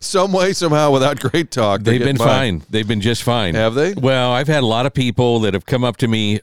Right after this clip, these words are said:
Speaker 2: um, unsolicited and said, "Hey, we missed this. What,
Speaker 1: Yeah.
Speaker 2: what, what the hell's going on?" And I
Speaker 1: I appreciate
Speaker 2: said, "Look,"
Speaker 1: that.
Speaker 2: I do too. So I appreciate that. Um,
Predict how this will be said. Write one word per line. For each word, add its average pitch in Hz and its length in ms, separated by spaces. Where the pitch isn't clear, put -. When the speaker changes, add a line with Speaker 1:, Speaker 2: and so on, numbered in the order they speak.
Speaker 2:
um, 82 640
unsolicited 123 760
and 87 160
said, 87 520
"Hey, 120 280
we 104 160
missed 127 300
this. - 380
What, 101 240
Speaker 1:
Yeah. 120 180
Speaker 2:
what, 247 80
what - 140
the 123 60
hell's 127 200
going 123 240
on?" 117 280
And 80 100
I 104 140
Speaker 1:
I - 60
appreciate 196 280
Speaker 2:
said, 110 80
"Look," - 140
Speaker 1:
that. 123 360
Speaker 2:
I 139 120
do 151 140
too. 120 280
So - 160
I 98 80
appreciate 117 560
that. 117 340
Um, 87 600